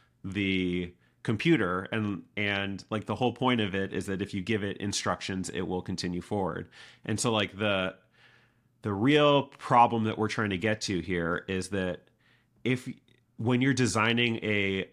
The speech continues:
c-, a programming language, you wanna make sure that even though by the definition of Turing completeness, we can't,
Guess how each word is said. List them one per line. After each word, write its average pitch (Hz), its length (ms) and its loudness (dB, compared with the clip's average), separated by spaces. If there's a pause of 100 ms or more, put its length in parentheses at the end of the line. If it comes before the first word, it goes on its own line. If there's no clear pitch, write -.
(160)
c-, 117 160 -6
a 107 140 0
programming 113 600 0
language, 110 500 -2
you 113 140 2
wanna 127 240 4
make 110 240 0
sure 113 640 0 (160)
that 95 440 -2 (680)
even 139 500 4 (300)
though 113 500 2
by 120 240 -2
the 107 120 -2
definition 107 600 0
of 98 120 -4
Turing 101 280 -2
completeness, 104 720 -2
we 107 160 0
can't, 107 640 -2